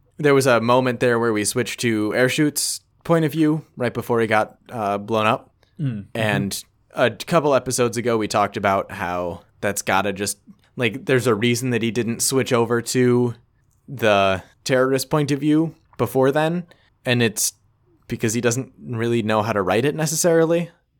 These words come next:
Speaker 1: It,
Speaker 2: That's
Speaker 1: it
Speaker 2: probably
Speaker 1: was,
Speaker 2: correct,
Speaker 1: it just,
Speaker 2: yeah.
Speaker 1: it's a big jump from, like,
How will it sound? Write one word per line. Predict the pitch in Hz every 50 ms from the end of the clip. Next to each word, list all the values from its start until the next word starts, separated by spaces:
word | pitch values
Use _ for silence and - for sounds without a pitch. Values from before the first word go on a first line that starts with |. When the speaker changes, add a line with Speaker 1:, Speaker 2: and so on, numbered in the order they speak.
| _ _ _ _ _ _ _ _ _
Speaker 1:
It, | - 120 123
Speaker 2:
That's | 139 -
Speaker 1:
it | -
Speaker 2:
probably | 135 117 113 127
Speaker 1:
was, | 117
Speaker 2:
correct, | 107 107 104 -
Speaker 1:
it | 127
just, | - 139 127 104
Speaker 2:
yeah. | 104 107 104 - _ _ _ _ _ _ _
Speaker 1:
it's | 135 139 131 135
a | 127
big | 110 139 131 120 113
jump | 107 127 123 113 104 -
from, | - - - 113 104 104
like, | 104 101 95 98 98 -